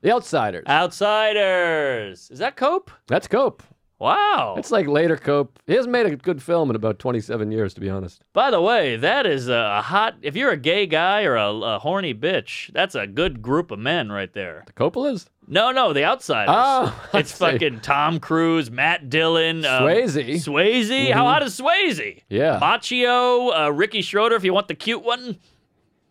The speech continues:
Speaker 1: They
Speaker 2: Just
Speaker 1: should
Speaker 2: saying.
Speaker 1: be the Insiders, as in inside your asshole, gays.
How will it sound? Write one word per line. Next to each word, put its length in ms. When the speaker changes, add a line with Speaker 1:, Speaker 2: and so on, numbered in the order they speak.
Speaker 1:
They 100
Speaker 2:
Just 60
Speaker 1:
should 100
Speaker 2:
saying. 180
Speaker 1:
be 60
the 120
Insiders, 800
as 160
in 140
inside 440
your 140
asshole, 760
gays. 640